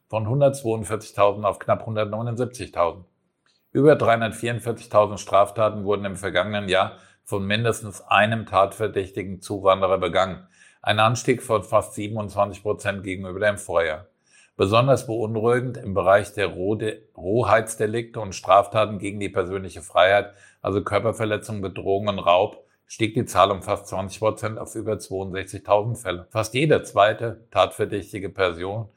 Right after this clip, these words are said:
aus Somalia, Syrien, Irak oder Libanon wurde in solchen Gewaltdelikten auffällig. Hinzu kommt, Messer spielen bei vielen dieser Delikte eine Rolle.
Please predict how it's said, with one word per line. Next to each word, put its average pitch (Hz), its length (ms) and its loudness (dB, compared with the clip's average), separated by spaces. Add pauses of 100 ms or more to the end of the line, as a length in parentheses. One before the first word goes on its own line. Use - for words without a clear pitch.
(220)
aus 95 240 0
Somalia, 95 580 0
Syrien, 101 520 -8
Irak 92 480 4
oder 95 240 -4
Libanon 98 480 -4 (320)
wurde 107 220 2
in 101 260 -8
solchen 98 400 -4
Gewaltdelikten 92 800 0
auffällig. 95 640 -2 (520)
Hinzu 117 380 2
kommt, 95 320 2
Messer 101 320 2
spielen 104 340 -4
bei 95 160 0
vielen 104 260 -6
dieser 98 260 -4
Delikte 92 440 -6
eine 101 220 -2
Rolle. 90 400 -2